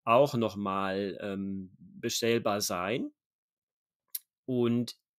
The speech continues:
ich denke, diese Reihe, also, aber speziell Obsthain, Citrushain, Herbsthain ist auch noch mal auf eine andere Weise toll und tricky,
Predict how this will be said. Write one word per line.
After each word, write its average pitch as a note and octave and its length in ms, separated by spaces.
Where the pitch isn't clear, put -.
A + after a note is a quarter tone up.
ich - 180
denke, C3+ 260
diese D#3 640
Reihe, A2 520
also, G2 380
aber G#2 180
speziell D3 380
Obsthain, C3+ 480
Citrushain, B2 580
Herbsthain B2 380
ist A#2 100
auch A2 60
noch A#2 80
mal A2 80
auf A2 100
eine A2+ 120
andere C3 200
Weise A#2+ 300
toll B2+ 220
und A#2+ 120
tricky, A#2+ 360